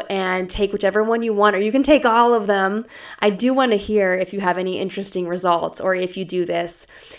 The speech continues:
And like I said, this was something that I originally did as part of Marie Forleo's B School, which in and of itself was such a life-changing program for me. In her lesson, she also had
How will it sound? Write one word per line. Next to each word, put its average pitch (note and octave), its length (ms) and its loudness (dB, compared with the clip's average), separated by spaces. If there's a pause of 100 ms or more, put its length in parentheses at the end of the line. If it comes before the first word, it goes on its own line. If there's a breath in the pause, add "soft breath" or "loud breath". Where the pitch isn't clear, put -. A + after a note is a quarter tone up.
(160 loud breath)
And G3+ 380 2
like A#3+ 180 2
I D#4+ 100 2
said, A3 300 2
this C4 240 -4
was E4+ 120 -2
something B3+ 600 -4
that G3+ 180 -2
I G3 160 -4
originally B3+ 720 -2
did G3 320 0
as F#3 180 -6
part G3 260 -4
of G3 100 0
Marie F#3 260 -2
Forleo's F#3+ 640 -2 (260)
B G#3 180 -4
School, F3+ 580 -2 (200)
which A3 320 2 (160)
in C4+ 140 2
and C4 100 0
of G3 100 4
itself F#3 420 0
was F3+ 100 -8
such - 120 -8
a F3+ 60 -2
life-changing F3 800 -6
program F3 440 -2
for F3 140 -10
me. F#3 460 -2 (560 loud breath)
In B3+ 120 0
her E4 200 0
lesson, C#4 380 -2
she B3 220 -6
also B3 400 -2
had F#3+ 440 -2